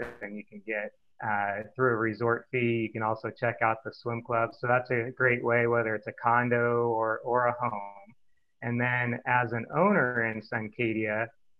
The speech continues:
you know, we do have a homeowners association, but, you know, fortunately the club memberships are actually optional. So you can choose to join the swim club or choose not to.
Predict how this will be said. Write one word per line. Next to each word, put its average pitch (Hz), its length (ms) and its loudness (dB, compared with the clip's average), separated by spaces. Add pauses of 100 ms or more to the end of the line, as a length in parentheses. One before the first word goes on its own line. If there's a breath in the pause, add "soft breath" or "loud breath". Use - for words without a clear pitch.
(100)
you 113 80 -8
know, 113 80 -6
we 117 80 -4
do 123 120 0
have 120 260 4
a 120 140 2
homeowners 120 440 2
association, 113 920 -4
but, 110 220 -4 (180)
you 110 240 -16
know, 107 120 -10 (100)
fortunately 151 420 -2
the 104 80 -2 (180)
club 180 220 6
memberships 113 600 -4
are 107 100 -2
actually 110 400 -4
optional. - 560 -2
So - 160 -12
you 107 220 -4
can 107 200 -6
choose 123 640 -2 (480)
to 139 60 -8
join 135 320 2
the 131 100 2
swim 135 300 2
club 139 340 4
or 123 160 0 (220)
choose 131 200 -2
not 131 280 2
to. 131 340 0